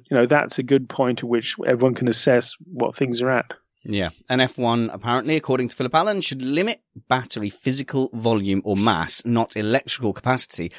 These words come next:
Speaker 2: Uh, unfortunately, as far as I can understand it, I mean, that goes hand in hand. These new systems that they're bringing into Formula One cars add weight. And that's a, a big problem for a single-seater race car series.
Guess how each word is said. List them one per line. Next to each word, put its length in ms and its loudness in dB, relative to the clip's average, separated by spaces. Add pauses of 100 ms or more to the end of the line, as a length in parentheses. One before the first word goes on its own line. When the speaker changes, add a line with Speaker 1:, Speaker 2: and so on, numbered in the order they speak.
(160)
Speaker 2:
Uh, 160 0
unfortunately, 920 2 (420)
as 140 -2
far 160 4
as 100 2
I 80 4
can 140 -2
understand 460 0
it, 40 2
I 60 0
mean, 160 0
that 260 -2
goes 300 2
hand 260 0
in 80 -2
hand. 300 0 (200)
These 240 2
new 140 4
systems 400 0
that 100 -4
they're 80 -2
bringing 300 0
into 140 -4
Formula 320 -2
One 200 0
cars 380 -4
add 260 0
weight. 640 -4 (360)
And 160 -2
that's 260 0
a, 160 -2
a 60 -6
big 320 -2
problem 380 0
for 120 -12
a 40 -6
single-seater 600 0
race 200 2
car 180 -4
series. 420 -6